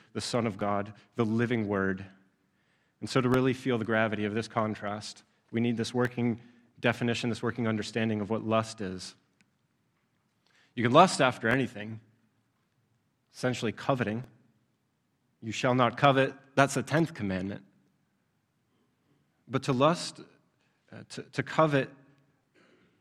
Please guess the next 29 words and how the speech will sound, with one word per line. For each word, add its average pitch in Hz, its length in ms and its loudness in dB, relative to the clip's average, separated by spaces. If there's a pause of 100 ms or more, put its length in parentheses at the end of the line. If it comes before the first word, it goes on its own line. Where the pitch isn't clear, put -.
(400)
th-, 127 140 -4
that's 143 240 4
to, 139 340 4
to 143 120 0
want 139 240 8
something 160 280 2
for 160 120 0
yourself 139 480 2
that 123 160 2
isn't 143 200 2
your 147 180 2
own. 123 340 4 (1600)
Lusting 139 420 2
after 127 280 0
a 120 60 -2
woman, 110 460 0 (960)
as 113 80 -16
Jesus 107 300 -6
is 104 80 -12
referring 127 420 -2
to 117 120 -6
here 110 240 -2
in 104 100 -4
verse 110 200 -4
twenty-eight, 107 460 -6 (300)
lusting 123 360 -4
after 120 340 -2
a 113 60 0
woman, 113 440 -2